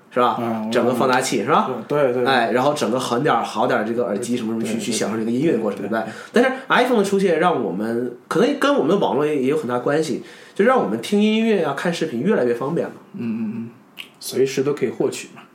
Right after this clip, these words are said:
Speaker 1: 对啊，那你比，比如说这样，那以前我们要看个电影什么东西，我们要从网上去找。
Speaker 2: 我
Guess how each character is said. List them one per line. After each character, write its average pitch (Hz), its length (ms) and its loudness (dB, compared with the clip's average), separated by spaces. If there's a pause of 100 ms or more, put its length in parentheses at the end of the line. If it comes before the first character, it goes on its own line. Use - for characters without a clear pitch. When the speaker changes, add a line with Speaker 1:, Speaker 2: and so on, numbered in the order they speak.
(100)
Speaker 1:
对 147 120 4
啊， 110 180 2
那 233 100 6
你 254 120 2
比， 104 320 -2
比 117 100 -2
如 143 120 2
说 190 100 -2
这 190 80 2
样， 113 160 0
那 120 60 0
以 120 200 -2
前 123 300 0
我 165 60 0
们 113 80 0
要 123 80 0
看 139 180 -2
个 135 60 0
电 139 160 0
影 92 60 -4
什 95 60 -10
么 98 40 -6
东 101 80 -2
西， 113 60 -2
我 110 100 0
们 113 60 0
要 123 60 0
从 123 140 -6
网 - 80 2
上 185 140 4
去 127 60 0
找。 131 240 2
Speaker 2:
我 185 160 -2